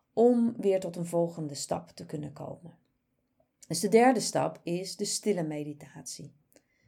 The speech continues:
Noemen we ook wel Tattva Bhavana. Ook dus als onderdeel van je dagelijkse practice. En dat is al heel erg dat zijn met wat er is, hè? Daar waar je in stap twee, de actieve meditatie,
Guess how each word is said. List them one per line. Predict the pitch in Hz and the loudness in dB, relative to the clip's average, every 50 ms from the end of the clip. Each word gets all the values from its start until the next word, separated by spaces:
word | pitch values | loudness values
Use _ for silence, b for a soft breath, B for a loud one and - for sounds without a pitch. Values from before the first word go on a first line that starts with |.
| b b | b b
Noemen | b 175 170 170 165 | b -4 -2 -2 -2
we | 160 - | -2 -2
ook | - 165 170 - | -4 -6 -6 -4
wel | 175 160 156 156 | -4 -4 -4 -2
Tattva | - - 160 - - - 165 156 147 | -4 -6 -6 -6 -4 -4 -2 -2 -4
Bhavana. | 131 135 170 165 175 185 180 190 185 175 170 165 165 170 170 170 - - _ b b b b b b b b b | -4 -2 0 0 0 0 0 -2 -4 -4 -4 -4 -6 -8 -10 -12 -16 -20 _ b b b b b b b b b
Ook | 214 233 247 233 | 4 4 4 2
dus | 226 202 202 | 0 -2 -2
als | 180 170 - | -4 -4 -6
onderdeel | - 202 196 196 196 180 - 170 170 170 | -8 -8 -8 -6 -8 -6 -2 0 0 0
van | 170 170 170 170 | 0 -2 -4 -4
je | 165 160 | -4 -4
dagelijkse | 165 156 147 151 147 - - 160 156 - - - - - | -4 -4 -4 -6 -8 -8 -10 -10 -10 -10 -12 -14 -16 -14
practice. | - - 147 139 - _ - - - - - - - - _ _ _ b b b b b b b b b | -16 -18 -18 -18 -18 _ -20 -20 -20 -20 -20 -20 -20 -20 _ _ _ b b b b b b b b b
En | b 220 | b 4
dat | 214 262 277 285 | 6 6 6 6
is | - 330 349 349 - | 4 0 -2 -2 -2
al | - - 220 226 220 | 0 4 6 8 8
heel | 240 269 285 - | 8 6 4 4
erg | - 220 220 214 214 220 220 - - | 6 6 6 6 6 4 0 -4 -8
dat | - 175 170 170 170 - | -6 -6 -6 -6 -8 -10
zijn | - - 165 147 - 196 190 196 202 208 202 196 190 185 180 175 - _ _ | -10 -8 -8 -2 0 2 4 4 4 2 0 -2 -4 -8 -12 -16 -18 _ _
met | - 180 180 175 | -6 -4 -2 0
wat | 175 170 160 160 | 0 0 0 0
er | 165 170 160 | -2 -6 -6
is, | - 131 - - - - | -8 -10 -10 -10 -12 -8
hè? | - 240 269 294 320 311 B B B B | -4 -2 -2 -2 -4 -6 B B B B
Daar | B 208 208 208 208 202 | B 2 4 4 4 4
waar | 202 196 190 190 185 | 4 4 4 2 2
je | 185 - | 0 -4
in | - 196 185 180 180 170 | -6 -8 -8 -6 -6 -6
stap | 170 - - 196 170 170 | -6 -4 -2 -2 -2 -4
twee, | - - 214 220 220 220 208 190 | -6 -4 -2 0 2 2 2 0
de | - - | 0 -4
actieve | - 202 - - - 262 262 254 214 | -6 -8 -4 2 4 4 4 4 2
meditatie, | 202 185 180 170 170 170 170 196 185 180 180 180 180 - - 165 156 139 - | -2 -2 -2 -4 -6 -6 -4 -2 -2 -2 -2 -4 -4 -6 -8 -8 -8 -8 -10